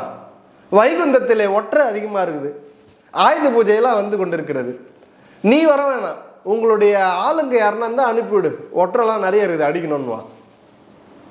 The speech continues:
அந்த நான்முகன், "சூரபத்மா,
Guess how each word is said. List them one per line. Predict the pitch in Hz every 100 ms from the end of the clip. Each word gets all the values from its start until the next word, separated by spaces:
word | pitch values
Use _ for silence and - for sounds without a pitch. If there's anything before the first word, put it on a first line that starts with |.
| - - - - - - - - - - - - - - - - - - - -
அந்த | 104 117
நான்முகன், | 117 120 160 190 190 185 220 247 - - - _ _ _ _ _ - - - - - - - -
"சூரபத்மா, | 254 285 233 170 165